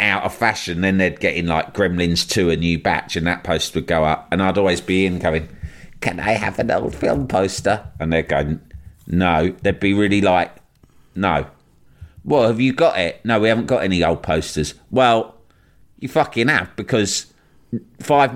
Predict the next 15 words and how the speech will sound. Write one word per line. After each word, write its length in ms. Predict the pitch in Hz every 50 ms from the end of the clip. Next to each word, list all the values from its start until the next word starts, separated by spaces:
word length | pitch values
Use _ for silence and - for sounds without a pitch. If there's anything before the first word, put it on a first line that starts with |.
| - - -
yesterday 640 | 139 135 143 151 139 - - - 110 95 104 92 98 104
there 140 | 95 117 110
was 140 | 110 101 -
Good 220 | - 120 110 98
Morning 300 | 117 117 117 113 110 104
Vietnam 560 | 95 117 113 110 - 120 127 123 110 101 95
was 160 | 95 95 92
up 200 | 117 101 - -
in 80 | 104 101
your 140 | 101 98 92
window, 300 | 92 92 92 90 92 95
and 100 | 101 110
now 180 | 117 120 120 113
it's 180 | 113 - -
not. 340 | 123 139 123 87 - - -